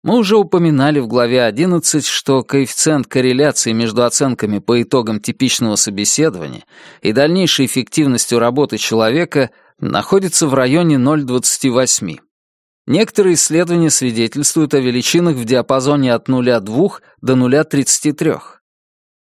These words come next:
Как мы уже убедились, подобные значения совсем неплохой показатель с точки зрения социологии,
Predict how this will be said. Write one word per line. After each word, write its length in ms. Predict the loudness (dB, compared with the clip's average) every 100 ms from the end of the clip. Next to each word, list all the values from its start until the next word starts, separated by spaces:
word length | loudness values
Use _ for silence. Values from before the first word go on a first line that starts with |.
| _
Как 180 | -2 2
мы 140 | 2
уже 240 | 4 4 4
убедились, 720 | 4 2 0 0 0 0 0
подобные 560 | -2 0 0 2 0
значения 800 | 2 0 0 0 0 2 0 0 -2
совсем 540 | 0 0 0 0 0
неплохой 500 | 0 0 0 0 -2
показатель 580 | -2 -2 0 0 -2 -4
с 100 | -2
точки 320 | -2 -2 -2
зрения 400 | 0 2 2 2
социологии, 840 | 0 -2 0 0 0 -2 -4 -4